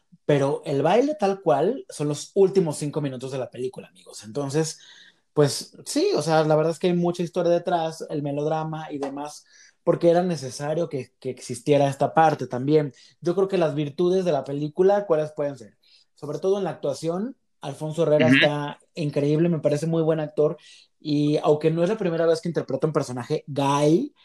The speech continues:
Speaker 1: o sea,
Speaker 2: Ujú.
Speaker 1: creo que es diferente hacer un personaje en la actualidad, como el que hizo en sense eight, a uno que
Speaker 2: Sí.
Speaker 1: vivía en una, una época donde él tenía que guardar las apariencias porque era un político,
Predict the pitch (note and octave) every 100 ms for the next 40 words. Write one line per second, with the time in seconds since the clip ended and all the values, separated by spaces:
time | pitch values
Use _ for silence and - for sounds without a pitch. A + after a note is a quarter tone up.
0 | _ _ _ B2+ A#2+ A2+ G#2+ D3+ D3+ E3
1 | D3+ C3 A#2 _ - C3 D3+ D3+ C#3 D#3
2 | D#3 D3 C#3 D3 C#3+ C3+ B2+ C3 D#3 D3+
3 | - - - - C#3 C3 - C3+ C3 C3+
4 | C3+ D#3 F#3+ _ _ _ - - C#3 C3
5 | C#3+ C3 D3 C#3 C#3+ C#3 D3+ D3+ - -
6 | - - B2+ D#3+ F#3+ G#3+ F#3 C#3+ D#3 E3+
7 | F3+ F3 D#3 D3 D3+ D3+ D3+ D#3+ E3 D3
8 | C3+ C3+ C#3+ C#3+ E3+ D#3+ E3+ E3 - -
9 | - - C#3+ C#3 C3+ E3 G3 F#3 C3+ C3+
10 | C#3 F3+ D3+ - C#3+ E3+ D#3 D#3 D3+ F3+
11 | F3+ F3 F3 A#3